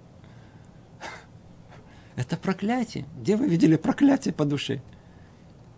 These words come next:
Прокля-, работают, потому что это проклятие, и другого выхода нету. И надо, надо знать, что это проклятие, и надо работать. <laughs> Надо работать для того, чтобы просуществовать, иначе не сможете просуществовать.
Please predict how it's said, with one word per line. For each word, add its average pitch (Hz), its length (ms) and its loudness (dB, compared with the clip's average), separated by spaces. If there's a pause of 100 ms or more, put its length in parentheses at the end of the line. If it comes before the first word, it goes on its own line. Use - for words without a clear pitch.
(460)
Прокля-, 175 440 -2
работают, 202 460 4
потому 175 280 2
что - 120 -2
это 220 160 0
проклятие, 156 600 0
и 156 40 2
другого 175 340 6
выхода 269 340 4
нету. 131 340 4
И - 20 4
надо, 202 260 2
надо 202 280 2
знать, 127 220 -2
что 165 100 -4
это 170 120 -2
проклятие, 156 540 0
и - 20 0
надо 214 340 0
работать. 370 520 4 (400)
<laughs> - 400 -10
Надо 180 240 4
работать 269 360 2
для 160 100 4
того, 175 200 0
чтобы 180 180 -4
просуществовать, 175 800 2 (160)
иначе 139 440 2 (160)
не 139 100 2
сможете 123 400 -2
просуществовать. 160 800 -6